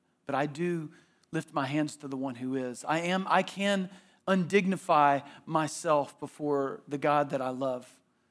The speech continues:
I might make a lot of mistakes. I'm gonna have to, and I have apologized a lot to my kids for some of the stupid things I've said, some of the stupid things I've done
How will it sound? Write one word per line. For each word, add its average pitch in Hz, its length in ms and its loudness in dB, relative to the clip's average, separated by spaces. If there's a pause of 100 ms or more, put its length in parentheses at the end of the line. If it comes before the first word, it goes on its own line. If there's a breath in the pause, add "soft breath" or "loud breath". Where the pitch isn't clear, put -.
(340)
I 139 60 -8
might 175 240 -4
make 165 160 -4
a 156 40 -2
lot 151 220 2
of 147 60 -2
mistakes. 151 520 -6
I'm 165 180 -2
gonna 160 160 0
have 160 260 -2
to, 151 240 -2
and 147 80 -2
I 156 100 0
have 139 400 -2
apologized 139 640 0
a 131 60 -8
lot 135 240 -6
to 139 80 -14
my 127 140 -8
kids 135 280 -6
for - 160 -20
some 131 160 -14
of 127 60 -10
the 117 80 -14
stupid - 480 -12
things 151 240 -4
I've 127 140 -4
said, 147 380 -4
some 151 200 -14
of 131 60 -4
the 127 60 -8
stupid 143 360 -16
things 160 200 -4
I've 151 220 -2
done 151 320 -2